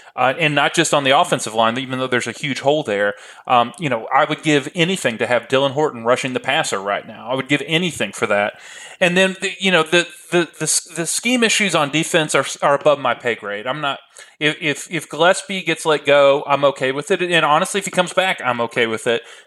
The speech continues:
There's just gotta be a plan of how we can get more pressure on the quarterback, 'cause I just feel like that is absent. So take that all for what it's worth. Do you think I'm on target or off?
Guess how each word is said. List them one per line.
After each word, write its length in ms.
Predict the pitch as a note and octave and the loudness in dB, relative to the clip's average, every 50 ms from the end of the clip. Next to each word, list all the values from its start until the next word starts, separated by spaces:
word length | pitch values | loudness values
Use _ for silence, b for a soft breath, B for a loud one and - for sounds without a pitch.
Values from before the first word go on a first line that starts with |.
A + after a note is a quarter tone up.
| B - | B -2
There's 180 | E3 E3+ D#3+ - | 0 0 0 2
just 180 | G3+ F#3+ - | 0 2 2
gotta 160 | G#3 F3+ D#3 | 2 0 2
be 120 | C#3+ D3 C3 | 0 0 0
a 60 | A2+ | 0
plan 540 | - - - D3 B2+ A#2+ A2+ G2+ E2+ F2 - - - D3 - E3+ | -2 -2 -2 0 0 0 0 -4 -8 -10 -16 -20 -20 _ -4 -4
of 120 | C#3+ - | -2 0
how 120 | C#3+ D3 | 0 -2
we 140 | C3 C3+ D3 | 0 -2 -4
can 160 | C#3 - D3 | -4 -4 -2
get 180 | B2 C3 B2 - | -2 -2 -2 0
more 140 | C3+ D3+ D3+ | 0 0 0
pressure 520 | - - C#3+ A#2+ A2 - - A#2 G#2+ G#2 | 2 2 0 2 0 0 -2 -4 -2 -2
on 100 | G#2 A2 | -4 -4
the 60 | A2+ | -6
quarterback, 520 | - - C3 B2 A2+ - G#2+ G2+ G#2 G#2 - | -6 -4 -2 -2 -2 0 -2 -2 -2 -2 -4
'cause 120 | - A#2+ | -4 0
I 100 | B2 A#2 | 0 0
just 200 | A#2 B2+ B2+ - | 2 0 -4 -4
feel 240 | - - C3 B2+ A#2+ | -4 -4 -2 -2 0
like 380 | A#2 A#2+ A2 A2 A2 - - B B B B B B B | 2 4 4 4 2 0 -4 B B B B B B B
that 220 | - C3 A#2+ A#2 A2+ | 2 2 2 2 0
is 80 | G#2 | -2
absent. 580 | G2+ - G#2 G2 F#2+ F2+ - - A#2 G2 - - | -6 -4 -4 -4 -4 -4 -8 -10 -10 -10 -12 -10
So 360 | - - C3+ A#2+ A2 G#2 G#2 - - _ _ _ _ _ _ _ _ _ _ _ _ - - | -4 2 2 4 4 4 2 -2 -10 _ _ _ _ _ _ _ _ _ _ _ _ -10 -2
take 220 | - G#3 G#3+ - | -2 -2 -2 0
that 260 | - G3 F3+ F3 D#3 - | 0 2 2 2 2 2
all 500 | - C#3+ C#3 C3 C3+ C3 B2 B2 B2 - - - - | 2 2 4 4 4 4 4 2 0 -4 -16 -20 -18
for 180 | - - - C#3 | -8 -2 0 0
what 200 | B2+ B2+ C3 B2 | 2 2 2 2
it's 180 | A#2+ - - C3 | 0 -4 -6 -4
worth. 420 | B2 A#2+ A#2 A#2 A2+ - - - - _ _ - | 0 0 2 0 0 -2 -8 -14 -16 _ _ -8
Do 80 | - D3 | -8 -6
you 40 | |
think 200 | - - E3+ - | -2 -2 0 0
I'm 100 | D#3+ D3 | 2 2
on 160 | C#3+ C3+ C3 B2+ | 2 2 0 0
target 380 | - C#3+ C3 B2 A#2 A#2+ A#2 | 0 2 2 2 2 0 0
or 160 | A2 G#2+ G#2+ | 0 0 0
off? 340 | G#2 G2 - E2 - - - | -2 -2 -4 -6 -10 -14 -20